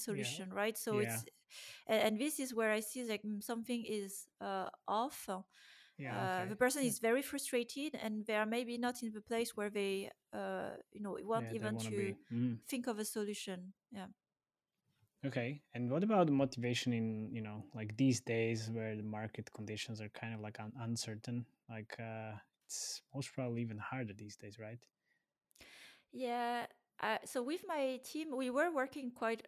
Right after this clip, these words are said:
Speaker 2: hard conditions. Like, we were working also
Speaker 1: Mm.
Speaker 2: pandemic, but, uh, with Voodoo, so it's a very demanding, uh,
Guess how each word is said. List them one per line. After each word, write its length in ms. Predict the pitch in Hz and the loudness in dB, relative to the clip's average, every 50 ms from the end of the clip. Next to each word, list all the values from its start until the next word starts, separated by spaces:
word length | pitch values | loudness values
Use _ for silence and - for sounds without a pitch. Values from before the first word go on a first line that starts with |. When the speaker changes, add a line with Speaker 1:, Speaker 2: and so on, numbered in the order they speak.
| _ - | _ -14
Speaker 2:
hard 500 | 214 - - - - 214 220 220 214 214 | -14 -12 -8 -4 0 2 2 2 0 -2
conditions. 420 | - 233 214 208 226 - - 226 | -6 -8 -6 -6 -6 -6 -4 -4
Like, 120 | 214 190 190 | -4 -2 -2
we 80 | 220 214 | 0 0
were 140 | 208 208 202 | 0 0 0
working 420 | 214 214 220 220 - 240 226 220 | 0 0 -2 -4 -6 -8 -6 -6
also 420 | 214 214 - 220 208 202 196 202 202 - - | -6 -6 -6 -4 -4 -4 -4 -6 -8 -8 -6
Speaker 1:
Mm. 180 | 120 117 113 110 - - | -6 -6 -6 -6 -8 -6
Speaker 2:
pandemic, 440 | 214 208 226 240 233 233 247 247 - | -2 0 0 2 2 2 0 0 0
but, 200 | 214 214 214 - - - - - | -2 -2 -2 -6 -16 -14 -8 -4
uh, 220 | - 208 196 196 196 | -2 0 0 0 0
with 160 | 208 214 208 - | 0 -2 -2 0
Voodoo, 340 | 226 233 214 247 254 240 240 | -2 0 2 2 2 2 0
so 160 | - - 233 | -2 -2 -4
it's 200 | 220 208 - - | -4 -4 -4 -6
a 40 | 202 | -2
very 280 | 214 226 220 226 226 208 | 2 4 4 4 4 2
demanding, 640 | 226 226 214 214 226 226 233 220 233 233 226 226 226 | 0 -2 0 2 2 2 0 0 0 0 0 -2 -2
uh, 440 | - - 196 202 196 190 190 190 | -4 -2 -2 0 0 0 0 -2